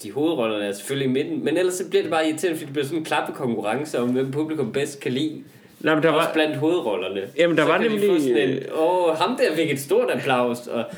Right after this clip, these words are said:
Speaker 1: "Men han spillede faktisk ikke hovedrollen." Uh, ja, det, han, han er, han er en af de bedre, så.
Speaker 2: Jamen, der var en kvinde med, som jeg ikke, øh, kan huske, hvad, hvad hedder nu,
Speaker 1: Hvis,
Speaker 2: øh,
Speaker 1: hvis nogen, altså, hvis
Speaker 2: skuespillerinde.
Speaker 1: nogen ligesom stjæler showet lidt,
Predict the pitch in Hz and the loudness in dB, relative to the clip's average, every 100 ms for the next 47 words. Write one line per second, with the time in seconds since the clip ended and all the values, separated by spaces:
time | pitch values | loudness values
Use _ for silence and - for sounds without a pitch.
0 | - - 123 - - 185 131 131 139 139 | -8 -2 0 -2 -2 0 0 0 -2 -2
1 | 131 147 214 147 101 101 107 202 269 123 | -2 0 0 0 -2 -2 -4 -4 -2 -2
2 | 107 202 - 131 - 117 117 143 180 - | -2 -2 -4 -8 -10 -10 -6 -6 -8 -12
3 | - 147 175 147 123 98 143 175 156 147 | -12 -10 -8 -6 -6 -6 -8 -6 -6 -4
4 | 123 110 113 156 165 - 117 113 123 127 | -6 -4 -4 -4 -6 -8 -8 -4 0 2
5 | 135 170 180 147 185 185 202 156 151 135 | 4 4 2 2 2 2 2 2 0 0
6 | 123 123 104 - 113 101 - 117 131 - | 2 2 0 0 2 2 0 0 -2 0
7 | 110 92 60 113 123 117 73 95 - - | 0 2 2 2 4 2 0 -6 -10 -4
8 | 110 104 104 - 120 120 120 113 107 123 | 0 2 2 2 0 2 2 2 2 2
9 | 180 160 170 - 175 165 123 127 127 135 | 2 0 -2 -2 -2 0 -2 0 2 2
10 | 143 101 98 | 0 -2 -4